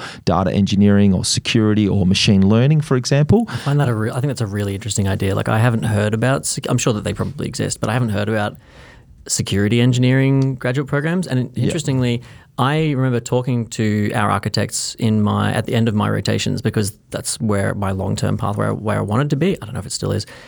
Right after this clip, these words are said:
Speaker 2: changes every few years. But solutions architecture is very different to engineering. Like, it requires a very specific kind of mentality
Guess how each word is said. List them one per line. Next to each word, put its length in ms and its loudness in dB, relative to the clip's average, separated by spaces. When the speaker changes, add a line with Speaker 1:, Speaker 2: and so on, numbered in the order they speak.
Speaker 2:
changes 240 -2
every 160 -4
few 120 -2
years. 240 0
But 120 0
solutions 360 0
architecture 500 -2
is 220 0
very 300 2
different 400 0
to 120 2
engineering. 440 0
Like, 160 -2
it 60 -2
requires 420 0
a 60 2
very 200 0
specific 480 -2
kind 320 2
of 60 2
mentality 680 0